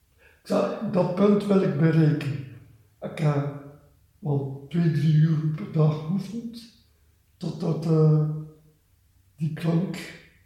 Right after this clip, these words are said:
en dat is oefenen, oefenen, oefenen. En, eh, tot die klank, eh, mij aanstond. En, eh, ik denk dat ik er wel in gelukt ben. <laughs>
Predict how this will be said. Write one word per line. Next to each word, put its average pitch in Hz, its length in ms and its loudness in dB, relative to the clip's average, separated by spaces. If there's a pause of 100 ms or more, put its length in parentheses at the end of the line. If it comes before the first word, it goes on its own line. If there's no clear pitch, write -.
(760)
en 156 180 -4
dat 160 320 2
is - 220 -2
oefenen, 175 500 -4
oefenen, 156 460 -4 (100)
oefenen. 196 420 -8 (1600)
En, 139 200 0
eh, 131 240 0 (220)
tot 156 180 -6
die 170 160 -4
klank, 170 340 -2
eh, 160 280 4
mij 147 420 2
aanstond. 196 720 -2 (1120)
En, 143 180 2
eh, 151 160 6 (580)
ik 143 180 -4
denk 175 240 6
dat 185 80 6
ik 151 120 2
er 175 60 4
wel 170 340 6
in 170 160 6
gelukt 147 400 4
ben. 180 240 2
<laughs> - 140 -6